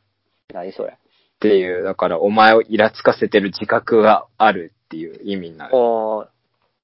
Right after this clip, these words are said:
Speaker 1: へえ、そういう使い方になるんだね。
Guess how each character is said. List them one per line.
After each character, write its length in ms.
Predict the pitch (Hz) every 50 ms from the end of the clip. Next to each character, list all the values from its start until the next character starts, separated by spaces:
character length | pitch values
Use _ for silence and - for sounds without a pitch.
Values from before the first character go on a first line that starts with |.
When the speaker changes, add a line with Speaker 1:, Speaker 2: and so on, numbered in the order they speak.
| _ _ _ _ _ _ _ _ _ _ -
Speaker 1:
へ 40 | 95
え、 720 | 95 98 101 104 107 107 110 113 120 - _ _ _ - -
そ 100 | 113 113
う 80 | 135
い 40 | 156
う 40 | 151
使 240 | - - - 151 147
い 60 | 147
方 260 | - 160 151 151 143
に 80 | 143 147
な 120 | 151 147
る 140 | 127 98 82
ん 60 | 78
だ 140 | 80 73 71
ね。 120 | - -